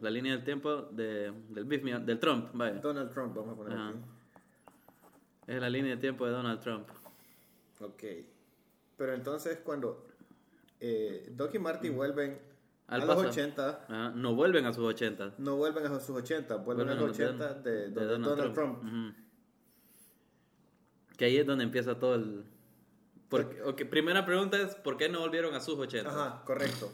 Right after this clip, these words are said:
Speaker 2: correcto.
Speaker 1: Ujú.
Speaker 2: O sea, ahí está el, como el primer error de plot.
Speaker 1: Ajá.
Speaker 2: Bueno, no error de plot, error de viaje en el tiempo.
Speaker 1: De viaje en el tiempo. Hacer estas películas es bien complicado, ya de sí. Ujú.
Speaker 2: O sea, en teoría, ellos
Speaker 1: Eh,
Speaker 2: deberían
Speaker 1: eh.
Speaker 2: de volver a sus ochentas.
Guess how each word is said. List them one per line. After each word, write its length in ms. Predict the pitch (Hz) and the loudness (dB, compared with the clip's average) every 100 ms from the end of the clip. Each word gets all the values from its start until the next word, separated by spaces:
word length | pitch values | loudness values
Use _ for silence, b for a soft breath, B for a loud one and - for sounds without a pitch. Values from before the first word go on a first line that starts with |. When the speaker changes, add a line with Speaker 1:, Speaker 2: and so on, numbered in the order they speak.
| - | -8
Speaker 2:
correcto. 480 | 123 120 117 95 - - 117 | -4 -4 -4 -8 -14 -18 -12
Speaker 1:
Ujú. 140 | 117 | -10
Speaker 2:
O 20 | |
sea, 220 | 110 107 - | -8 -8 -8
ahí 200 | 120 147 | -4 0
está 360 | 156 - 151 143 | -2 -2 0 0
el, 80 | 143 | 0
como 160 | 131 | -4
el 60 | 123 | -4
primer 460 | 127 120 123 120 | -6 -4 -4 -4
error 300 | 95 113 120 | -4 -4 -4
de 80 | 110 | -6
plot. 220 | 98 104 - - | -8 -12 -12 -12
Speaker 1:
Ajá. 340 | 110 120 110 90 B B B - | -6 -4 -4 -6 B B B -6
Speaker 2:
Bueno, 180 | 165 156 | -4 2
no 120 | 180 | 4
error 180 | 190 180 | 4 4
de 80 | 160 | 2
plot, 240 | 175 123 | 2 0
error 300 | 117 151 147 | 0 0 0
de 80 | 139 | 2
viaje 200 | 156 156 | 2 2
en 60 | |
el 100 | 131 | 0
tiempo. 440 | 135 131 113 117 - 120 | 0 0 0 -6 -6 0
Speaker 1:
De 80 | 123 | 4
viaje 140 | 135 | 4
en 60 | 131 | 2
el 80 | 110 | 0
tiempo. 260 | 95 92 - - | -2 -4 -8 -2
Hacer 240 | 123 180 | 6 6
estas 180 | 190 185 | 6 4
películas 300 | 175 175 165 | 4 4 4
es 40 | |
bien 120 | 156 | 4
complicado, 520 | 160 147 110 113 117 104 | 0 0 0 0 0 0
ya 120 | 110 | -2
de 120 | 98 | -2
sí. 240 | 110 101 - - 110 | -6 -10 -12 -18 -12
Ujú. 240 | 110 104 - _ _ _ _ b b b b b b b _ _ _ _ | -12 -14 -18 _ _ _ _ b b b b b b b _ _ _ _
Speaker 2:
O 80 | 131 | -4
sea, 300 | 131 117 - 135 | -2 -2 -4 -6
en 120 | 135 | -2
teoría, 460 | 127 131 190 175 131 | 0 0 0 2 2
ellos 200 | 147 139 | 2 4
Speaker 1:
Eh, 40 | |
Speaker 2:
deberían 380 | 135 127 147 156 | 4 4 2 2
Speaker 1:
eh. 40 | |
Speaker 2:
de 60 | 170 | 4
volver 300 | 127 120 127 | 4 2 0
a 60 | |
sus 120 | 123 117 | -2 -6
ochentas. 680 | 110 104 95 95 95 - | 0 0 0 -6 -8 -14